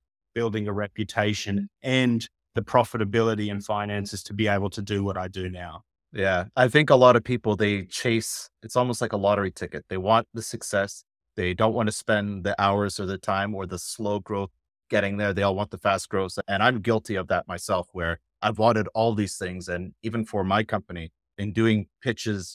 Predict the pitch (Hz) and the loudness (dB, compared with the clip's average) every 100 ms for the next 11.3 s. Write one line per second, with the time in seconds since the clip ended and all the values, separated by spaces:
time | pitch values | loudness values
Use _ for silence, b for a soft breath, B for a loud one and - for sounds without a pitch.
0 | - 101 95 95 90 104 - 87 82 87 | -10 -6 -4 -4 0 0 0 -6 -10 -12
1 | 85 92 85 - 92 107 123 120 101 92 | -8 -6 -4 -4 -2 -2 -4 -6 -2 -2
2 | 90 _ _ _ 95 110 110 95 - 98 | -4 _ _ _ 0 2 2 0 -2 -2
3 | 95 98 - 85 82 _ _ _ 113 - | -2 -10 -4 -4 -4 _ _ _ -2 0
4 | 113 104 107 98 95 92 95 - 98 87 | 0 0 2 0 0 -2 -4 -4 -6 -6
5 | 87 95 90 85 85 85 82 _ - 98 | -8 -2 -2 0 0 -2 -4 _ -6 -6
6 | 90 92 87 - 85 80 90 87 80 71 | -4 -6 -6 -8 -8 -4 -4 -4 -8 -12
7 | 73 - - _ _ _ _ _ _ _ | -14 -18 -20 _ _ _ _ _ _ _
8 | _ _ _ _ _ _ _ _ - 160 | _ _ _ _ _ _ _ _ 2 4
9 | 165 - 131 117 - 180 175 185 127 131 | 2 -6 -16 -14 -8 0 2 4 4 2
10 | 92 123 151 135 127 131 101 - - 107 | 2 2 4 6 6 6 4 -2 -8 -8
11 | - 123 123 | -4 -4 -4